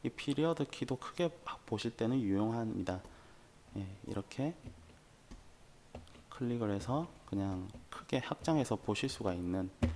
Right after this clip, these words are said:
그런 재미난 팁이고요. 네, 이상으로 작업 환경 창 설-, 작업 창을 설정하는 방법에 대해서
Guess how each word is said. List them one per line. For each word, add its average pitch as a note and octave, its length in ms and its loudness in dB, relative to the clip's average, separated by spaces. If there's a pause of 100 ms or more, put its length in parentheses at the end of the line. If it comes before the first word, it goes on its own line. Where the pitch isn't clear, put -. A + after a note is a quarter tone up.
(260)
그런 G#2 240 -2
재미난 G#2 500 0 (160)
팁이고요. A#2+ 540 0 (960)
네, F#2+ 260 -4 (680)
이상으로 A#2 640 0
작업 C3+ 460 0
환경 C3 400 4 (720)
창 C#3 260 0
설-, - 220 -6 (760)
작업 A#2 360 2
창을 C3+ 300 4
설정하는 C3 580 4
방법에 A2 460 4
대해서 F#2+ 480 2